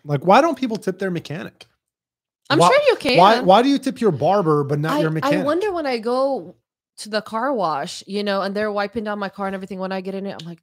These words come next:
Speaker 2: "Am I supposed to tip them? I don't know."
Speaker 1: So usually car washes have a tip jar somewhere.
Speaker 2: Do they? I've
Speaker 1: Yeah.
Speaker 2: never seen one at that one, but I just never know if I'm supposed to tip. I'm like, it's just, if you tip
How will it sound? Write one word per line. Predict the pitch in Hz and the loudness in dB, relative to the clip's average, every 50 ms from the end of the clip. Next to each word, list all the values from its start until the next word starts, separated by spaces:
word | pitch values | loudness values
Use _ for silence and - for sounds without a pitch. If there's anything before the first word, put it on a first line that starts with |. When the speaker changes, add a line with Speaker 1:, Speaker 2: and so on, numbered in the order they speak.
| - - | -20 -18
Speaker 2:
"Am | 175 196 | -14 -14
I | 262 | -14
supposed | 302 - _ _ - 381 - - | -14 -16 _ _ -20 -20 -18 -18
to | - - | -20 -18
tip | - - 196 - _ _ | -16 -16 -18 -18 _ _
them? | - 330 349 330 277 - | -12 -10 -10 -10 -12 -10
I | - 240 | -10 -10
don't | 320 339 311 - 202 190 | -10 -10 -10 -12 -10 -8
know." | 190 185 226 320 392 330 190 | -8 -8 -8 -6 -6 -6 -6
Speaker 1:
So | - - 180 | -2 0 0
usually | 160 147 143 180 202 214 226 214 190 208 202 185 170 165 | 0 2 2 2 2 2 2 2 0 0 0 0 0 -2
car | 165 - 165 160 160 160 | -2 -2 -2 0 0 0
washes | 160 156 147 135 - 151 117 | 0 -2 -4 -4 -6 -6 -6
have | 127 139 123 | -6 -6 -6
a | 127 | -8
tip | 113 - 139 127 117 | -10 -10 -12 -12 -8
jar | 117 131 135 131 135 | -6 -6 -4 -4 -6
somewhere. | 117 - 143 131 131 131 131 | -6 -8 -8 -6 -6 -4 -2
Speaker 2:
Do | 285 339 | -2 0
they? | 349 494 539 571 587 571 571 - 131 | 0 0 0 0 0 -2 -2 -6 -2
I've | 131 - - | 0 0 0
Speaker 1:
Yeah. | - 302 | 0 0
Speaker 2:
never | 392 480 571 | -2 -2 -2
seen | 508 - - 339 349 | -4 -4 -4 -6 -4
one | 370 359 294 | -4 -4 -4
at | 240 208 - | -4 -4 -2
that | - 233 214 185 | -2 -2 0 0
one, | 214 208 202 | -2 -4 -4
but | 185 226 240 | -2 0 0
I | 254 247 | 0 0
just | 247 294 - - | -4 -8 -6 -4
never | 311 339 415 427 330 | -4 -4 -2 -4 -6
know | 226 185 185 196 208 202 190 | -6 -6 -4 -4 -4 -6 -6
if | 180 - | -8 -10
I'm | 196 190 | -12 -12
supposed | 180 - - 190 190 | -14 -16 -16 -12 -12
to | 190 | -12
tip. | 170 - 165 139 | -12 -10 -10 -10
I'm | 190 202 | -8 -8
like, | 190 185 180 180 _ _ _ _ _ _ _ _ _ _ _ - _ _ _ _ _ _ _ _ _ _ 170 | -8 -8 -10 -12 _ _ _ _ _ _ _ _ _ _ _ -20 _ _ _ _ _ _ _ _ _ _ -8
it's | - 233 247 | -6 -4 -4
just, | 349 370 - | -4 -4 -4
if | 269 247 247 | -4 -6 -4
you | 285 269 | -6 -10
tip | - - 349 370 | -6 -6 -8 -8